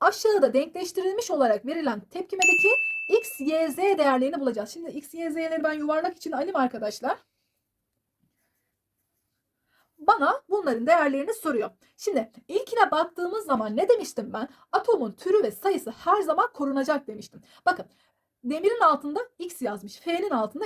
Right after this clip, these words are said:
X var. Şimdi çıkanlar tarafına baktığınız zaman dokuz tane demirin çıktığını görüyorsunuz değil mi? Dokuz kere birden dokuz tane demirin çıktığını görüyorsunuz.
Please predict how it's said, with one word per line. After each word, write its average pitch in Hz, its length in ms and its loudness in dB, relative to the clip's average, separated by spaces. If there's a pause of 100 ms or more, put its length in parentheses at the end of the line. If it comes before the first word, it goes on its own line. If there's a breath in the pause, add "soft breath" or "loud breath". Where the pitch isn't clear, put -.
(100)
X - 280 -8
var. - 120 -8 (280 soft breath)
Şimdi 240 280 -2 (220)
çıkanlar 330 460 0
tarafına 403 380 2
baktığınız 285 540 -2
zaman 208 300 0 (220 soft breath)
dokuz - 320 -6
tane 339 260 2
demirin 277 320 -4
çıktığını 254 440 -4
görüyorsunuz 254 500 -2
değil 427 160 2
mi? 220 140 -4
Dokuz 220 280 -6
kere 254 220 0
birden 220 360 -4
dokuz 220 260 -6
tane 233 240 -2
demirin 269 280 -4
çıktığını 370 480 -4
görüyorsunuz. 277 500 -2